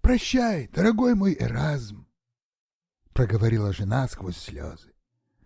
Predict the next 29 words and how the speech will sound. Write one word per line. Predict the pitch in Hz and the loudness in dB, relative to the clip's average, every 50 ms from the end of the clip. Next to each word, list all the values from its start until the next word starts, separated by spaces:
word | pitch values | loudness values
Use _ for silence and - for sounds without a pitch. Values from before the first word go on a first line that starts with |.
| - - - - | -20 -14 -4 2
«Я | 135 180 185 | 4 4 6
буду | 202 214 196 220 202 - - - | 6 6 6 6 4 4 0 -2
добросовестно | 170 214 226 196 233 220 - - 156 185 220 226 185 - 208 214 190 | 2 2 2 4 4 2 2 4 2 4 4 4 2 2 2 0 2
хранить | - 196 190 170 147 185 220 202 - | 2 4 4 6 8 6 6 4 2
наш | 165 143 123 92 92 | -2 -4 -4 -4 -2
домашний | 101 107 107 110 117 - - 101 95 95 | -4 -4 -2 -2 -4 -6 -4 -8 -8 -8
очаг. | 90 - - - - - - - - _ _ _ _ _ _ _ _ _ _ - - - - | -8 -10 -10 -10 -10 -12 -16 -20 -20 _ _ _ _ _ _ _ _ _ _ -20 -20 -18 -8
Ты | - 104 110 143 180 | 0 4 6 6 6
же | 185 190 180 143 - - - - | 6 4 0 -4 -6 -10 -4 2
прилежно | - 175 175 143 139 160 180 196 208 196 247 254 | 4 6 6 8 8 6 6 6 6 4 4 4
думай | 220 160 170 175 180 185 190 196 | 6 6 6 6 6 4 4 2
обо | 196 175 185 165 | 2 2 0 -2
мне. | 123 95 87 82 - - _ _ _ _ _ _ _ _ _ _ _ | -2 -4 -10 -14 -18 -20 _ _ _ _ _ _ _ _ _ _ _
Будь | - 117 117 131 139 135 151 | -2 2 4 4 4 4 4
мне | 151 170 202 220 | 4 6 6 6
верен. | 170 135 117 110 107 104 104 107 107 101 _ _ _ _ _ _ _ _ _ _ - - - | 6 4 2 2 0 -2 -4 -6 -8 -10 _ _ _ _ _ _ _ _ _ _ -20 -12 -8
Да | 117 113 139 | -2 -2 2
смотри, | 139 170 202 226 - 226 170 127 120 131 156 175 190 _ _ _ _ _ - | 4 6 4 6 6 6 4 6 4 4 4 2 0 _ _ _ _ _ -2
не | 123 143 175 | 2 2 4
потеряй | - 226 226 - 262 233 185 151 151 170 190 | 4 4 4 6 6 6 6 6 4 4 2
своей | - 240 233 214 190 170 - | 2 4 4 6 6 4 4
красивой | - 139 127 - - 139 170 190 170 | 2 -2 -4 -2 -2 2 2 2 2
шляпы». | - - 113 104 110 143 175 - - - - _ _ _ _ _ _ _ - - 127 | 2 -2 -4 -4 -2 -2 0 0 -2 -2 -4 _ _ _ _ _ _ _ -10 -4 -2
Если | 120 - - 123 110 - - - - | -2 2 2 2 0 0 -4 -8 -2
по | - 143 139 | 2 2 4
обыкновению | 135 - - - 107 123 113 101 110 139 180 185 170 151 117 | 4 4 2 2 0 0 0 2 4 6 6 8 8 6 4
задремлешь | 104 104 92 110 113 131 147 151 147 117 101 | 2 0 0 0 2 2 2 2 2 0 -2
в | |
дороге | 95 110 104 101 123 151 160 139 131 113 | -2 -2 0 2 2 2 2 2 0 -2